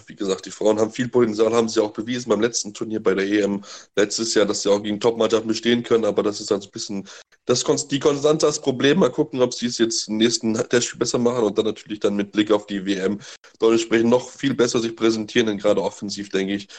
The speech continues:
ist noch einiges zu tun, während defensiv das steht richtig, richtig gut, das müssen wir ganz, ganz klar so sagen.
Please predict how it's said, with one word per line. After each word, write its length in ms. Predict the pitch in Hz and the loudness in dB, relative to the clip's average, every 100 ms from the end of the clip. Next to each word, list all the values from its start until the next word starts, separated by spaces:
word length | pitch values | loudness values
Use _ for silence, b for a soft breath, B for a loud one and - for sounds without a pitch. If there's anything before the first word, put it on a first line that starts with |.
| _ _ - | _ _ -4
ist 80 | 117 | 0
noch 140 | 110 | 4
einiges 400 | 117 117 113 - | 4 4 4 0
zu 60 | - | -2
tun, 260 | 117 110 | -2 2
während 240 | 104 104 104 | 2 2 0
defensiv 380 | 104 107 104 | 0 0 0
das 160 | 101 98 | 0 0
steht 300 | 101 - - | -2 -4 -6
richtig, 240 | 104 110 107 | -8 -6 -6
richtig 240 | 107 - | -6 -10
gut, 180 | - 104 | -6 -2
das 160 | 101 | -2
müssen 220 | 98 92 95 | -2 -2 -2
wir 80 | |
ganz, 240 | 92 95 - | 0 0 0
ganz 200 | 92 - | -2 0
klar 200 | 92 92 | 0 0
so 100 | 92 | 0
sagen. 480 | 98 92 98 92 | 2 2 2 -6